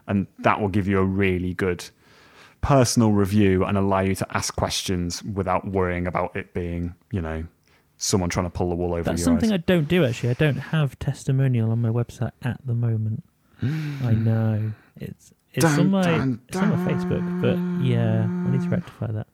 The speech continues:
Speaker 2: I, I am legit, <laughs> honest.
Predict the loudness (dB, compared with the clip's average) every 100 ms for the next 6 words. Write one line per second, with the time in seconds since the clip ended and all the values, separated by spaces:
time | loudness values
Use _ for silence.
0 | _ _ _ _ _ _ _ _ _ _
1 | _ -2 0 0 -2 -4 0 2 4 2
2 | 4 2 0 -2 -2 2 2 2 4 4
3 | 2 -10 -12